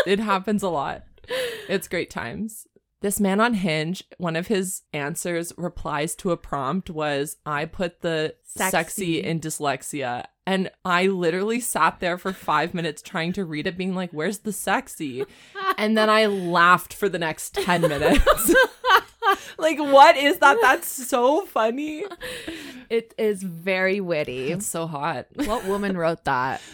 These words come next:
Speaker 1: <laughs> True. Who
Speaker 2: This
Speaker 1: cooked
Speaker 2: sister
Speaker 1: here?
Speaker 2: wrote that.
Speaker 1: <laughs> Yeah.
Speaker 2: No man could ever be that funny.
Speaker 1: No, they try, but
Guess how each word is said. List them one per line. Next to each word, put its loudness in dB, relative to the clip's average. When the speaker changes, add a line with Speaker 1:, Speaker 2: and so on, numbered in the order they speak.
Speaker 1:
<laughs> -8
True. 4
Who 0
Speaker 2:
This 4
Speaker 1:
cooked 6
Speaker 2:
sister 2
Speaker 1:
here? 8
Speaker 2:
wrote 4
that. -2
Speaker 1:
<laughs> -20
Yeah. 0
Speaker 2:
No 2
man 0
could -4
ever -2
be -4
that -6
funny. -8
Speaker 1:
No, 0
they -4
try, -4
but -10